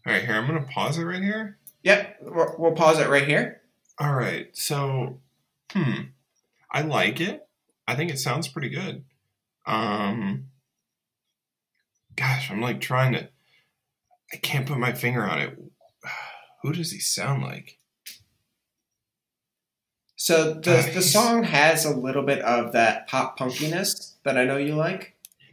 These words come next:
Speaker 1: Yeah, that, that was the first thing that kinda caught my attention. I was like, "Oh, okay, like, I can see what they're going for here."
Speaker 2: So it is, uh, yeah, again, as you could probably tell, so their fan base is traditionally a little bit younger,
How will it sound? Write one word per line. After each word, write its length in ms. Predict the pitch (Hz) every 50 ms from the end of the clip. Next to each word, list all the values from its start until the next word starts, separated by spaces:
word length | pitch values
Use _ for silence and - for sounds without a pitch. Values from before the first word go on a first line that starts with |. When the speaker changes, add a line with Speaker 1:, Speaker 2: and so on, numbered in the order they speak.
| - 175
Speaker 1:
Yeah, 300 | 175 190 185 170 160 156
that, 340 | 147 156 156 165 156 - -
that 200 | 151 160 - -
was 240 | 156 147 131 - 127
the 100 | 120 -
first 360 | - 131 123 123 120 - -
thing 160 | 95 90 87
that 200 | 76 80 87 -
kinda 220 | - - 95 80
caught 320 | 76 - - 87 76 73 -
my 120 | 76 76
attention. 500 | 80 82 - - - 90 87 - - 87
I 100 | 82 90
was 100 | 90 -
like, 140 | 76 64 - - -
"Oh, 440 | - 311 339 302 185 127 113 - 165 202
okay, 440 | 202 - 165 135 92 90 104 110 123
like, 280 | 123 107 95 92 92 90 120
I 20 | 143
can 160 | - - 202
see 220 | - - - 123
what 200 | 110 101 92 90
they're 200 | - 101 98 90
going 340 | - 90 90 85 85 90 -
for 320 | 67 - - 85 78 73 69
here." 360 | 69 - 76 101 139 - - _ _ _ _ _ _ _ _ _ _ _ _ _ _ _ _ _ - - _ _ - - - - _
Speaker 2:
So 420 | - - - 170 160 147 143 143 -
it 160 | 170 170 170 185
is, 260 | 190 180 175 165 165
uh, 460 | 156 143 139 131 131 123 117 - - -
yeah, 240 | 170 165 147 - -
again, 280 | 151 151 170 165 147
as 260 | - 92 143 156 151
you 60 | 202 190
could 140 | 190 -
probably 360 | - 156 151 151 143 131 127 120
tell, 220 | - 131 117 120
so 120 | - 151
their 140 | 147 170 190
fan 320 | 190 - 151 131 139 143 135
base 540 | 139 135 127 123 - - - - - - _ _
is 340 | - 131 139 135 131 127 -
traditionally 800 | - - 151 147 - 127 - - - - 151 147 143 147 147 147
a 80 | 139 127
little 280 | 120 117 117 117 117
bit 160 | 131 143 - -
younger, 560 | 113 107 110 110 113 113 131 160 - -